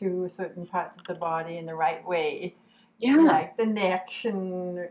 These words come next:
Speaker 1: other
Speaker 2: Right.
Speaker 1: parts. So is that something you will be showing in the course you're teaching?
Speaker 2: Well, I will to some degree,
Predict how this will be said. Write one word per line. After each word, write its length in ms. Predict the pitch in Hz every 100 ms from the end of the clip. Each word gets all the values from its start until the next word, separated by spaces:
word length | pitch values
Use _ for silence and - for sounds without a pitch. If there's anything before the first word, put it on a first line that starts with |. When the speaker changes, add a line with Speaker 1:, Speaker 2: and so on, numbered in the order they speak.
| -
Speaker 1:
other 220 | 190 180
Speaker 2:
Right. 200 | 254 320
Speaker 1:
parts. 480 | 220 190 - - _
So 80 | 220
is 160 | 226
that 220 | 240 254 247
something 360 | 254 254 240
you 140 | 233 226
will 220 | 220 214
be 160 | 220
showing 600 | 220 208 196 208 214 214 202 - 196 190 -
in 160 | 196
the 80 | 190
course 340 | 185 190 190 196
you're 120 | 196
teaching? 520 | - 196 - 202 220 - _ _ _ -
Speaker 2:
Well, 180 | 240 240
I 120 | 247
will 220 | 254 294
to 100 | 302
some 220 | - 240
degree, 520 | 226 202 208 185 147